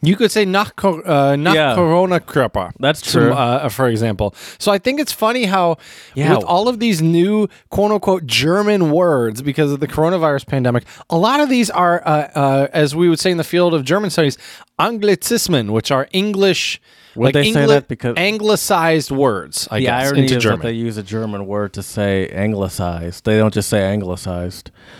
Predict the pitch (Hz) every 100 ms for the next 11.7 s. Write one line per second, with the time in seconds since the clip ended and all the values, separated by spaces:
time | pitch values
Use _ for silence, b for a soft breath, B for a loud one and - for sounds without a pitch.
0 | B B _ 143 143 131 127 117 - _
1 | b b b b - 156 156 160 143 143
2 | 131 123 120 - _ _ _ _ _ _
3 | _ _ _ _ 131 147 123 147 143 156
4 | 160 160 165 - 147 156 113 123 160 135
5 | 156 151 147 147 127 - - _ _ -
6 | 131 151 175 180 143 147 127 113 104 101
7 | 92 - 127 143 139 123 113 120 - 117
8 | 110 98 101 95 120 117 127 117 110 107
9 | 107 107 101 - 107 101 101 107 98 104
10 | 98 95 90 90 90 90 95 92 92 _
11 | b b b b 110 101 139